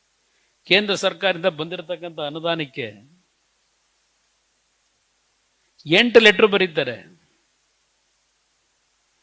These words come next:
ಯುಟಿಲೈಸೇಷನ್ ಸರ್ಟಿಫಿಕೇಟ್ ಹೋಗಿರಲ್ಲ. ಅದರ ಮೇಲೆ ಇವನ್ ಸಸ್ಪೆಂಡ್ ಮಾಡಿದಾರಲ್ಲ, ಅಂತನ್ನ ಹುಡುಕ್ಬಿಟ್ಟು ತಗೊಂಡೋಗಿ ಅವನ ಕೈಯಲ್ಲಿ ಎಫ್ ಐ ಆರ್ ಹಾಕ್ಸಿದ್ರಲ್ಲ. ಇನ್ಯಾರು ಸಿಗ್ಲಿಲ್ವಾ ನಿಮಗೆ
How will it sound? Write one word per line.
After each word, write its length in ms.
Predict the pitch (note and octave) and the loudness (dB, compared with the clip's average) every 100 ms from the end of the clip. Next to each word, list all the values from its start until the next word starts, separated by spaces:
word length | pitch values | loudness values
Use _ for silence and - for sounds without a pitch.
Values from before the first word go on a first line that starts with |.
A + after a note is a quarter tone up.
| _ _ - | _ _ -10
ಯುಟಿಲೈಸೇಷನ್ 600 | G3+ A3+ G#3 F3+ F3 F3+ | -4 2 4 4 0 2
ಸರ್ಟಿಫಿಕೇಟ್ 520 | E3 E3 D#3+ E3 F3 | 0 0 -6 -2 -2
ಹೋಗಿರಲ್ಲ. 500 | D3 C#3 B2+ A#2 G2+ - _ _ _ _ _ _ _ _ _ _ _ _ _ _ _ _ _ _ _ _ | -2 -4 -6 -8 -12 -20 _ _ _ _ _ _ _ _ _ _ _ _ _ _ _ _ _ _ _ _
ಅದರ 220 | D3+ F3+ | -4 -4
ಮೇಲೆ 280 | A3 A3 A3+ | -4 -4 -6
ಇವನ್ 180 | A3 G3 | -6 -8
ಸಸ್ಪೆಂಡ್ 360 | F#3 - A3 G3 | -8 -8 -10 -6
ಮಾಡಿದಾರಲ್ಲ, 440 | F#3 D#3+ B2+ A2 G#2 A2 _ _ _ _ _ _ - | -2 -2 -6 -10 -16 -20 _ _ _ _ _ _ -4
ಅಂತನ್ನ 580 | F3 G#3+ G3 A#3+ A3+ A#3 | -4 -4 -2 -2 0 0
ಹುಡುಕ್ಬಿಟ್ಟು 540 | G#3 G3 G#3 A3+ G3 | 0 -2 -4 -10 -8
ತಗೊಂಡೋಗಿ 560 | E3 D#3 E3+ E3 D3+ B2 G#2+ - _ _ _ _ _ _ _ _ _ _ _ _ _ _ _ _ _ _ _ _ _ _ _ - | -4 -4 0 0 0 -8 -12 -20 _ _ _ _ _ _ _ _ _ _ _ _ _ _ _ _ _ _ _ _ _ _ _ 6
ಅವನ 240 | F#3+ A#3+ | 6 6
ಕೈಯಲ್ಲಿ 300 | A3 A3 A3 | 2 2 2
ಎಫ್ 200 | F#3 - | -2 2
ಐ 100 | F#3+ | 2
ಆರ್ 100 | F3 | 4
ಹಾಕ್ಸಿದ್ರಲ್ಲ. 500 | D#3+ - D3+ C#3+ C#3 | 0 -2 -8 -6 -6
ಇನ್ಯಾರು 300 | D3+ E3+ F#3 | -6 -4 -6
ಸಿಗ್ಲಿಲ್ವಾ 440 | - F3+ G#3 G3 | -8 -10 -8 -6
ನಿಮಗೆ 380 | E3 C#3+ C3+ A#2+ | -8 -10 -14 -16